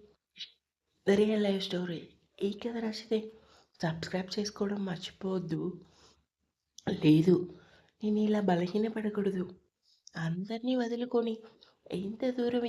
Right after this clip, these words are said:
ఎందుకు వచ్చాను? నా కాళ్ళ మీద నేను నిలబడాలనే కదా. కానీ ఎందుకు ఈ మహేంద్ర సార్‌కి నేను భయపడాలి? చూస్తాను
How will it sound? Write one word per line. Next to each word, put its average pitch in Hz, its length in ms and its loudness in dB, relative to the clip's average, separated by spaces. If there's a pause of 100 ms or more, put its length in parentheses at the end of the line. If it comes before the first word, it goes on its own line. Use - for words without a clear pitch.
ఎందుకు 196 420 -4
వచ్చాను? 214 520 0 (580)
నా 254 100 4
కాళ్ళ 247 380 0
మీద 247 260 2
నేను 185 240 0
నిలబడాలనే 202 800 2
కదా. 196 300 -2 (840)
కానీ 165 360 -2
ఎందుకు 208 400 0
ఈ 254 80 2
మహేంద్ర 196 500 0
సార్‌కి 202 420 -2 (540)
నేను 202 200 0
భయపడాలి? 180 720 -2 (560)
చూస్తాను 214 680 0